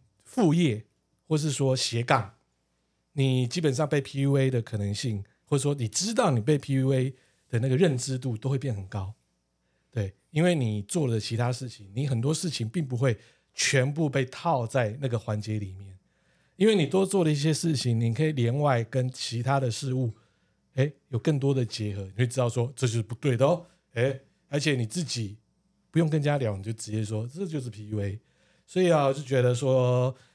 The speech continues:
还是要多做一些自己喜欢做的事情，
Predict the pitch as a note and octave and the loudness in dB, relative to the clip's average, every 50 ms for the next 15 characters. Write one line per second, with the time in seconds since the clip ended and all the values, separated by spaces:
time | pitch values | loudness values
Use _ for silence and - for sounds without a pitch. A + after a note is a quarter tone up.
0 | _ _ - B2+ B2 - F3 D3+ D3+ - - E3+ D#3 C#3+ C#3 - F3+ D#3 D#3 D#3+ | _ _ 0 0 2 4 2 2 0 -2 0 0 0 0 0 0 0 -2 -2 -4
1 | - C#3+ - - - - C#3+ C#3 C3+ C3+ C3+ - D3 A#2+ A2+ A2 - - - A2+ | -8 -14 -14 -10 -6 -2 0 2 2 2 0 -4 -8 -8 -8 -10 -10 -6 -6 -2
2 | G2+ A#2+ B2 B2+ C3+ C3 A2 A2 G#2 - - C#3 A2+ - A#2 A#2 C3 E3 E3+ | -2 -2 -2 0 -2 0 0 0 -2 -2 -4 -4 -4 -2 0 0 0 0 0